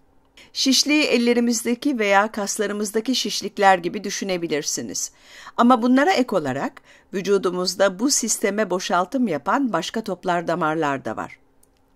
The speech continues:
Örneğin bu yüzden karaciğerde de portal hipertansiyon görülebilir. Bu durum karaciğer ve bağırsakların toplar damar sistemine boşaltım yapması anlamına gelir.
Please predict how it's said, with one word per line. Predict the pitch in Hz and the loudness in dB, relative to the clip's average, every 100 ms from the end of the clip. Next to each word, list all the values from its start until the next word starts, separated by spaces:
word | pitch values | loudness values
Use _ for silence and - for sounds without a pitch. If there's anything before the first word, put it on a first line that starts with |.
| _ - - - | _ -20 -8 6
Örneğin | 294 302 294 311 349 - _ | 8 8 4 2 0 -6 _
bu | 196 320 | 0 4
yüzden | 370 202 - 123 220 | 6 4 0 -2 0
karaciğerde | 330 240 233 240 185 147 139 131 131 | -2 2 2 4 2 0 0 -2 2
de | 269 330 - - - | 0 0 -10 -16 6
portal | 247 240 302 294 269 | 8 8 6 4 4
hipertansiyon | 220 202 165 160 160 156 - 240 262 | 0 0 0 0 -2 0 0 2 2
görülebilir. | 202 175 165 139 120 98 - _ _ _ _ _ _ _ - | 2 0 -2 -2 -6 -10 -18 _ _ _ _ _ _ _ 0
Bu | 339 269 | 2 4
durum | 269 359 _ - - | 2 0 _ -20 -8
karaciğer | - 285 285 247 233 247 220 | 6 8 8 6 6 6 4
ve | 202 | 4
bağırsakların | 185 196 196 180 160 151 269 - _ | 4 4 -2 -4 -2 0 -2 -6 _
toplar | - 214 214 214 185 | -8 0 2 4 4
damar | 175 160 190 | 2 2 0
sistemine | - 175 190 175 170 | -4 -6 -4 -4 -2
boşaltım | 165 170 170 156 170 | -2 0 0 0 -2
yapması | 151 147 - 147 - | -6 -6 -8 -8 -2
anlamına | 139 151 143 143 135 | -2 -2 -4 -4 -6
gelir. | 135 120 - | -6 -8 -12